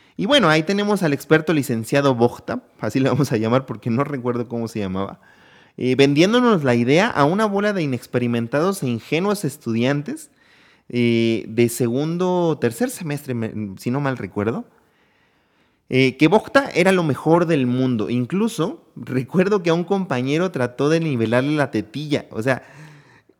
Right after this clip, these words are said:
¿pueden creer eso? La tetilla, el, el, el pezón.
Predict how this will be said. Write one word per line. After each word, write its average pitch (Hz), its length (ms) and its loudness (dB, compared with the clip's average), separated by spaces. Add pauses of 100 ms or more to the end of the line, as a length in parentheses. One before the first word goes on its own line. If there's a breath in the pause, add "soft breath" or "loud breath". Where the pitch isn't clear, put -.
(380)
¿pueden 156 220 6
creer 180 300 4
eso? 180 280 2
La 156 180 -2
tetilla, 190 580 2
el, 123 260 0
el, 123 280 -2 (520)
el 131 200 2
pezón. 220 540 0